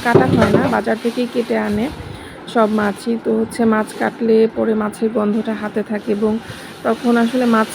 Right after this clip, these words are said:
খাওয়ার রুচিটাও থাকে না, এমন একটা সিচুয়েশন হয়। তো যাই হোক, আহ, কাজ করতে করতে আপনাদের সাথে কিছু কথা বলি, যেগুলো আসলে এখন অনলাইনে ঢুকলেই এগুলোই দেখা যাচ্ছে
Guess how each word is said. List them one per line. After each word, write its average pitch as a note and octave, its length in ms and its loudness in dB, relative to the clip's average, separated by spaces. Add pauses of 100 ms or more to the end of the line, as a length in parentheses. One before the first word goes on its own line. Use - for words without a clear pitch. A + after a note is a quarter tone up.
(160)
খাওয়ার A#3 240 4
রুচিটাও C4+ 680 4 (160)
থাকে A3 280 0
না, G3+ 200 0 (640)
এমন A3 300 4
একটা G#3+ 400 0
সিচুয়েশন G#3+ 500 -2 (100)
হয়। G#3 240 -2 (1200)
তো E4+ 100 -2
যাই C4+ 300 6
হোক, C#4+ 200 4 (880)
আহ, A#3+ 340 0 (1700)
কাজ A3 120 -2 (140)
করতে A#3 220 2
করতে A#3 240 0
আপনাদের A#3 320 2
সাথে A#3 180 0
কিছু A3+ 360 -2
কথা A#3 320 2
বলি, A3+ 680 2
যেগুলো C#4+ 240 0
আসলে C#4 360 2
এখন C4 440 2 (460)
অনলাইনে A#3+ 520 6
ঢুকলেই A#3+ 640 4
এগুলোই A#3 420 6
দেখা G#3+ 320 2
যাচ্ছে A3 400 2